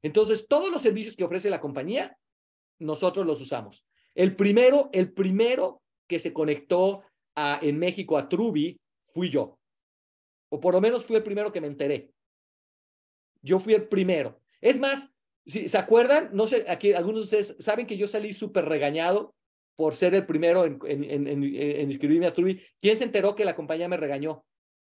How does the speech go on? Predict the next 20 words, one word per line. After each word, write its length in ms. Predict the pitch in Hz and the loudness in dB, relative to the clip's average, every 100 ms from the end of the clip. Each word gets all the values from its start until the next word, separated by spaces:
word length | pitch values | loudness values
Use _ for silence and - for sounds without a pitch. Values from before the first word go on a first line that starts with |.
| _ _ _ _ _ _ _ _ _ | _ _ _ _ _ _ _ _ _
Me, 160 | 165 175 | -8 -2
me 160 | 175 | 2
regañó 340 | 175 175 175 202 | 4 4 4 2
la 140 | 254 | 2
compañía 640 | 262 220 220 208 202 208 _ _ _ | 0 0 0 2 0 0 _ _ _
porque 260 | 175 170 170 | -4 0 -2
nos 160 | 156 | -2
dijeron 380 | 147 151 190 202 | -2 0 0 0
que 120 | 196 | -2
no 220 | 160 180 190 | -2 0 -2
anunciara, 560 | 220 214 - 214 185 | -2 -6 -4 -2 -2
porque 140 | 165 135 | -8 -6
estábamos 340 | 180 196 196 | -4 -4 -4
en 80 | 175 | -6
un 80 | 180 | -6
programa 500 | 185 165 165 170 170 | -4 -2 0 -2 -4
piloto 640 | 143 156 175 156 135 135 _ _ - | 0 2 2 0 -4 -6 _ _ -6
para 260 | 135 139 | -2 -2
probar 400 | 143 143 165 160 | 0 2 2 0
Truby 520 | - 180 180 139 143 | -2 0 0 0 -2